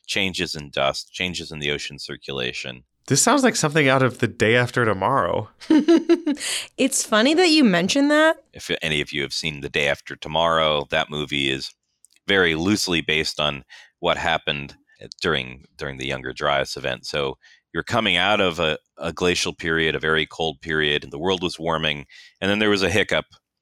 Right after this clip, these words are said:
Speaker 1: and the planet really ab-, abruptly cooled substantially for a couple hundred years due to a change in the ocean circulation. And then it started warming up again.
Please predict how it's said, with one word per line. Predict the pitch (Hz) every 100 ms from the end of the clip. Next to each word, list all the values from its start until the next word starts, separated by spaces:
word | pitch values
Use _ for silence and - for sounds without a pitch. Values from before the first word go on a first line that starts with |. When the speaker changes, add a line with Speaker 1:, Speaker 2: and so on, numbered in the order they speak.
| - - _ _ _ _ _ -
Speaker 1:
and | 85 80 78 73 - - _
the | 85 78 73 -
planet | - 90 80 - _ -
really | 131 101 80
ab-, | 69 _ _
abruptly | 95 101 104 - 85
cooled | - - 90 82 73 67 76 _ _ _ _
substantially | - - - 82 80 - 82 73 67 65 _ _
for | - 82
a | 78
couple | 101 85 80
hundred | 76 73 65
years | 69 67 64 64 - - _ _ _ _ _ -
due | 80
to | 71
a |
change | 69 - 73 67
in | 69
the | 64
ocean | 67 65 -
circulation. | 62 - - 60 55 55 - - _ _
And | 85
then | 78
it | 65 - -
started | - 65 62
warming | 67 62 60 58
up | 62
again. | - 50 50